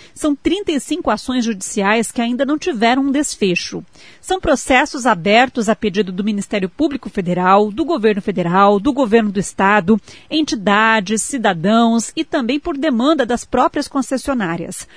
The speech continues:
Ações individuais ou coletivas, e a maioria tramita na Justiça Federal. Para o deputado estadual Homero Marchese, a batalha jurídica ocorre por causa do modelo de licitação adotado na década de mil novecentos e noventa.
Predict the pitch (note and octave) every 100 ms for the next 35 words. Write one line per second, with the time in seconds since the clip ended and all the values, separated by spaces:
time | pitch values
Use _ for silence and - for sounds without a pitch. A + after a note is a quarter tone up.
0 | - - G#3+ - A#3+ A#3 F#3 D4+ C#4 B3
1 | G3+ G3+ G#3+ C4+ C#4 - - C#4 C4+ D4
2 | C#4+ - B3+ A3+ F3 E3+ - - - -
3 | A#3+ A3+ B3 A#3 G#3+ B3+ C#4 D4 C#4 A#3
4 | A#3+ C4 A#3 A#3+ B3 A#3+ G#3+ - G3 A3
5 | G3 B3 F#3+ E3 E3+ - - - - D#4+
6 | F#4 D#4+ D4+ - A3 G3 - G#3 F#3 F#3+
7 | F#3 F#3 F3 F3 - G#3+ B3 A3+ A3 G3+
8 | - A#3 A#3 A3 A3+ D4+ C4 A#3+ G3+ F3
9 | A3 A#3+ A3+ G#3 A3 - A#3 A#3 C4 D4
10 | C4+ G3+ B3+ D#4+ F4 C4+ B3 A#3+ - G#3
11 | F3+ - G#3+ B3 A#3 C4 - G#3+ G#3 A#3
12 | A3 G#3+ - A3+ G#3+ A3+ C4+ D#4 C#4+ C4
13 | A#3 A#3+ A3+ B3 G#3 F3+ E3 -